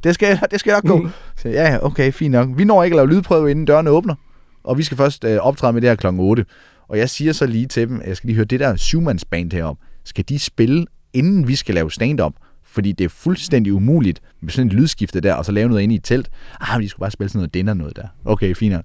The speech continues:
Speaker 1: Så kører vi ud og lader bilen ud i Sønderborg. Da vi kommer tilbage en halv time, før vi skal på, så kan man bare høre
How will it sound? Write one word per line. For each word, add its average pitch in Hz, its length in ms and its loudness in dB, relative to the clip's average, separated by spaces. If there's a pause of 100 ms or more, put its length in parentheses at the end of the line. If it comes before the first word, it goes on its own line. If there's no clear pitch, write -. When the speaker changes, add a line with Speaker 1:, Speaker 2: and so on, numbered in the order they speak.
Speaker 1:
Så - 120 -6
kører 165 180 0
vi 156 100 0
ud 175 80 4
og 147 80 4
lader 151 260 4
bilen 143 280 2
ud 131 80 -2
i 120 40 -2
Sønderborg. 127 420 2 (260)
Da 107 60 -4
vi 139 100 4
kommer 156 180 2
tilbage 131 320 2
en 156 80 0
halv 139 160 2
time, 139 200 -4
før 135 100 4
vi 117 100 6
skal - 160 4
på, 143 220 4 (340)
så - 100 -18
kan 127 80 0
man 113 80 2
bare 117 160 4
høre 135 280 4